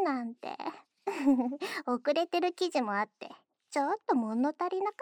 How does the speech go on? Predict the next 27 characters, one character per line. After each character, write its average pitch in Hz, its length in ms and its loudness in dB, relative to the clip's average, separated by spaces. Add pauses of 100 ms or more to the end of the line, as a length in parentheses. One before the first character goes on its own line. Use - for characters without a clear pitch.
っ - 80 -20
た 247 80 -16
け - 160 -20
ど。 - 120 -16
ま - 80 -14
あ 233 40 -8
ま - 80 -10 (1400)
あ 392 60 0
参 330 180 4
考 311 140 0
に 320 140 4
な 320 100 0
っ - 40 -10
た 254 140 -6
か 254 100 -4
な 285 220 2
っ 285 60 -6
て - 120 -12
感 226 300 -10
じ。 - 160 -10 (760)
<laughs> - 260 -6 (1120)
そ 269 200 -2
う 233 160 -2
だ。 - 240 -2 (760)
雑 - 240 -4
誌 262 180 -2
に 262 300 2